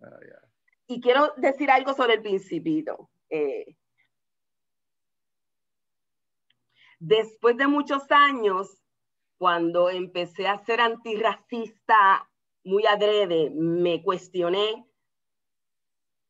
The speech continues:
Speaker 2: el por qué mi vida, eh, a-,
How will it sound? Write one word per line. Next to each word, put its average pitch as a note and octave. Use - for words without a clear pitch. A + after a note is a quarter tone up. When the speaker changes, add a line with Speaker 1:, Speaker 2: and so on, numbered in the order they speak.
Speaker 2:
el G3
por F#3+
qué A#3
mi G3+
vida, G3
eh, F3+
a-, F3